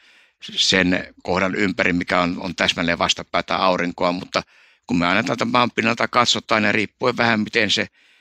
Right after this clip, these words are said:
sade siellä on, niin me nähdään joko pikkainen pätkä sitä sateenkaarta tai maksimissaan se puolikaari, mikä on siellä, mutta se parhaiten se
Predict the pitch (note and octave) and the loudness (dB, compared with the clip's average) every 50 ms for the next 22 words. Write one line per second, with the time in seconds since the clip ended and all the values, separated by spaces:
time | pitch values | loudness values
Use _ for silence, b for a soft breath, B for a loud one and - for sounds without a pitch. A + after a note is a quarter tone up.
0 | b - - - A2+ A2 A2 G#2 F#2 - - - G#2+ G2 G2+ G2+ G2 F#2+ - - | b -6 -2 0 2 4 4 4 4 4 2 2 2 2 2 2 0 0 -2 0
1 | - B2 B2 A2+ G#2 G2+ G2+ G2+ G2+ G2+ F#2+ b b b b b - - G#2+ G2+ | 2 2 4 4 4 2 2 2 2 0 -2 b b b b b -2 0 2 2
2 | F#2 F#2 G2+ G2+ G#2+ A#2+ - B2 A2+ - C3+ C3+ - - G#2 F#2 F2+ F2 - - | 4 4 4 2 2 2 0 -2 -2 0 -2 -2 0 -2 0 0 0 0 0 0
3 | D3+ D#3+ - - - B2 A2+ - - A#2+ - B2 A#2+ - B2+ A#2 - B2+ - A#2 | -2 -2 -2 -2 -2 -2 0 0 0 0 0 0 0 0 0 0 0 0 -2 -4
4 | G#2+ - A2+ - - A#2 A2+ A2+ A2+ G2+ - - G#2+ G2+ G2+ G2 F#2+ - - G#2 | -4 -4 -8 -6 -4 -2 0 0 0 0 0 0 0 0 -2 -2 -2 -2 0 0
5 | F#2+ - G#2 - _ - G#2+ G2+ F#2+ F2+ E2+ - - F#2 F#2 F2+ F2+ F2 E2+ F#2+ | 0 0 -2 -4 _ -2 0 0 0 0 -2 -2 0 0 2 2 0 -2 -4 -6
6 | F2+ - F#2 F2+ F2 - b b b b b b b b b b b - F2 - | -4 -2 0 0 0 -2 b b b b b b b b b b b -10 -4 0
7 | G2 F#2 F2 - A#2 G#2 F#2 F#2 F#2+ G#2+ G#2+ - - B2+ - - _ _ _ _ | 2 2 2 4 2 2 2 2 0 -2 -2 -2 -2 -2 -2 -4 _ _ _ _
8 | _ _ _ _ _ _ _ - - - D3+ - - - - - - - D#3+ G#2+ | _ _ _ _ _ _ _ -4 0 2 2 2 2 0 -4 -4 0 0 2 2
9 | F#2+ A2+ C3+ C#3+ D3+ - - E3 | 2 2 2 0 0 0 -2 -2